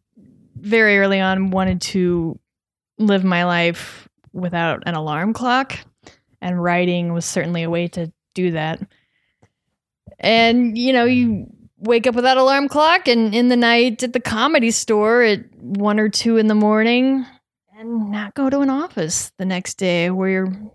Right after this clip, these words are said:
making your money for someone else and being miserable and having poor health. That sounds way more boring to me.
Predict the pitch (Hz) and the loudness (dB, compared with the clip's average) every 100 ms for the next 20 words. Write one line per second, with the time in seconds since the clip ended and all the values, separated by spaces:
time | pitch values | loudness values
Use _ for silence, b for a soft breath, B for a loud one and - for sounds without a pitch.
0 | - 196 202 196 196 190 196 196 196 - | -6 -4 -2 -2 0 0 0 -2 -4 -2
1 | 190 196 180 190 247 - 185 180 175 175 | 0 0 0 0 -2 -4 -4 -2 -2 -4
2 | 185 185 175 175 190 208 214 220 190 180 | -2 -2 0 0 0 0 0 0 0 -2
3 | 180 170 160 - 185 185 185 170 226 247 | -2 -6 -8 -6 0 0 0 0 0 -2
4 | - _ _ _ _ _ _ _ _ _ | -10 _ _ _ _ _ _ _ _ _
5 | _ _ _ _ _ _ _ 214 - 240 | _ _ _ _ _ _ _ -10 -2 0
6 | 180 170 185 208 247 180 156 170 165 160 | 0 0 2 2 2 0 -4 -8 -8 -8
7 | 170 185 190 180 | -4 -2 -2 -2